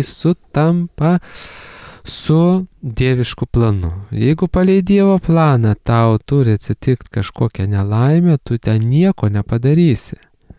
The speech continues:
Nebent su savo dvasinė praktika kažkaip pakeisi tą Dievo planą. Bet šiaip,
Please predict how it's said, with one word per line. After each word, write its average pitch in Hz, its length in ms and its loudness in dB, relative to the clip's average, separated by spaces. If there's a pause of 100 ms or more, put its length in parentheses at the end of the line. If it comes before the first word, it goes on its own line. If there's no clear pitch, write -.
(960)
Nebent 117 800 -2 (1080)
su - 160 -4
savo 104 360 0
dvasinė 107 480 -2
praktika 123 720 -4
kažkaip - 400 -10
pakeisi 151 560 -2
tą 113 160 -10
Dievo 113 400 -4
planą. 110 460 -8
Bet - 180 -8
šiaip, 185 360 -2